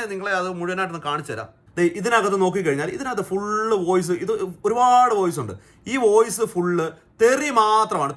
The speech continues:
തെറി എന്ന് വെച്ച് കഴിഞ്ഞാൽ അട്ടർ തെറി മാത്രമാണ്. ഞാൻ പുണ്യാളനൊന്നും അല്ല കേട്ടോ. ഞാൻ ആ, അവൻ എൻ്റെ ഉമ്മായെ പറഞ്ഞ ഉടനെ കേട്ടോണ്ടിരിക്കുന്നവനല്ല. അവൻ്റെ ചത്തുപോയ ഉമ്മായെയും ഖബറിനകത്ത് ഇല്ലാണ്ടായ, ഏഹ്, എന്നാ, നശിച്ചു പോയ എല്ലും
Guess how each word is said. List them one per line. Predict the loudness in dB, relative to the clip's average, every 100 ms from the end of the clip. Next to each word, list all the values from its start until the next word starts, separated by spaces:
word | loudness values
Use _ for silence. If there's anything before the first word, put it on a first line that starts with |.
| -4
തെറി | -4 -4
എന്ന് | -4
വെച്ച് | -4 -4
കഴിഞ്ഞാൽ | -4 0 0
അട്ടർ | -2 -6 -6 -4
തെറി | -6 -2 -4
മാത്രമാണ്. | -2 -6 -8 _ _ -8
ഞാൻ | -6 -4
പുണ്യാളനൊന്നും | -2 2 2 0 -4 -4
അല്ല | -2 -2
കേട്ടോ. | -4 -6 -12 _ _ _ _ -6
ഞാൻ | -2 2
ആ, | 2 2
അവൻ | 0 -4
എൻ്റെ | -2 0 -2 -6 -16 -6
ഉമ്മായെ | 0 0 2
പറഞ്ഞ | -2 -2 -2
ഉടനെ | -2 -6 -8
കേട്ടോണ്ടിരിക്കുന്നവനല്ല. | -6 -6 -6 -10 -10 -8 -8 -6 -8 -10 _ -6 -4
അവൻ്റെ | -4 -2
ചത്തുപോയ | -2 -4 -4 0 2 0
ഉമ്മായെയും | -4 -2 0 0 -4 -8 -10 2
ഖബറിനകത്ത് | 4 6 4 2 0 -4 -8
ഇല്ലാണ്ടായ, | -2 2 2 4 2 2 2 0 -2
ഏഹ്, | -6 -6
എന്നാ, | -6 -6 -4
നശിച്ചു | -4 -4 -12 -8 -2
പോയ | -2 -2 -4
എല്ലും | -4